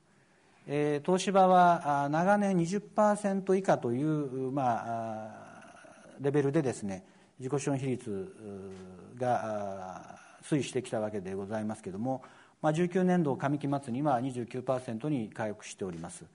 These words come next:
また、あの、見ていただくと分かるんですけども、まあ、一番左の、お、まあ、あ、表などはですね、えー、株主資本よりもですね、のれんと、まあ、繰延税金資産が多いと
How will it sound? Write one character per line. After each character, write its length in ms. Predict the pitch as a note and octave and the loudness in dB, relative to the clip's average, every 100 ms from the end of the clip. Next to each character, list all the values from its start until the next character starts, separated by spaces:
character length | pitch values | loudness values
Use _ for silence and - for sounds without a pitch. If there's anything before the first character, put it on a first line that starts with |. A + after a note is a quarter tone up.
| _ _ - - - D#3+ | _ _ -20 -20 -14 -2
ま 160 | E3 | 2
た、 140 | E3 F3 | 6 6
あ 40 | |
の、 100 | F3+ | 6
見 100 | G3+ | 4
て 100 | F#3 | 4
い 60 | D#3+ | 6
た 100 | E3 | 6
だ 140 | E3 | 6
く 80 | E3 | 6
と 80 | E3 | 4
分 80 | E3 | 6
か 100 | F3 | 6
る 80 | |
ん 80 | C#3+ | 6
で 100 | B2 | 2
す 80 | A#2+ | 2
け 120 | B2 | 0
ど 80 | A#2 | 2
も、 320 | C3+ D3 C3+ | 4 4 2
ま 80 | D3+ | 0
あ、 20 | |
一 140 | D#3 G#3 | 2 4
番 100 | G3+ | 6
左 240 | G3 F#3+ | 6 6
の、 640 | F#3 F#3 F3 D#3 D#3 D3 | 6 6 4 2 2 2
お、 40 | D3 | 2
ま 100 | C#3+ | 4
あ、 200 | A#2 G2+ | 4 2
あ、 600 | G#2+ G#2+ G#2 G2+ F#2+ G2+ - B2 A#2+ | -2 -4 -4 -6 -8 -12 -14 -12 -2
表 140 | C#3 | 0
な 120 | C3 B2 | 2 2
ど 100 | A2+ | 2
は 120 | G#2+ | 0
で 100 | G#2 | 0
す 80 | G#2 | -6
ね、 200 | F#2+ - _ _ _ _ _ _ _ - _ - - _ | -8 -10 _ _ _ _ _ _ _ -20 _ -20 -20 _
え 120 | A#2+ | -4
ー、 20 | |
株 200 | B2 D#3+ F#3 | 2 2 2
主 60 | F3+ | 0
資 160 | - | 2
本 180 | G3 D3+ | 4 4
よ 100 | B2 | 2
り 80 | B2 | 0
も 160 | A#2+ D3+ | -2 -2
で 80 | G2+ | -4
す 100 | A2 | -6
ね、 240 | G#2 G2 | -8 -6
の 160 | A2+ C3 | -4 -2
れ 100 | C#3 | -2
ん 80 | C#3+ | -2
と、 360 | E3 D#3 C3+ | 0 0 -2
ま 100 | B2 | -6
あ、 20 | A#2+ | -4
繰 100 | C#3 | -2
延 280 | C#3 C3+ | 2 2
税 140 | C3 C#3 | 2 0
金 140 | C3+ | -2
資 60 | - | -6
産 140 | G#2 | -6
が 60 | G2 | 0
多 200 | A#2+ B2+ | 2 2
い 80 | B2+ | 0
と 200 | - | -8